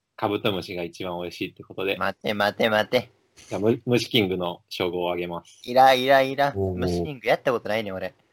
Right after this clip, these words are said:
Speaker 1: え？
Speaker 3: 嘘やん。
Speaker 2: いや、ほんま。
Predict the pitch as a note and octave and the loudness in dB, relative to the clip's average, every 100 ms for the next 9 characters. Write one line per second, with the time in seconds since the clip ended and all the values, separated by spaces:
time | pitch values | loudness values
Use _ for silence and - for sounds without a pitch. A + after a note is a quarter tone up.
0 | _ E3+ A3 B3+ - _ _ _ _ _ | _ 10 10 8 2 _ _ _ _ _
1 | _ - - - - - C3+ C3+ F#3 D#3+ | _ -20 -20 -20 -20 4 6 8 8 6
2 | E2+ - - _ _ - A2+ A#2 B2 B2 | 4 -4 -18 _ _ -12 -4 -2 2 6
3 | B2 | 6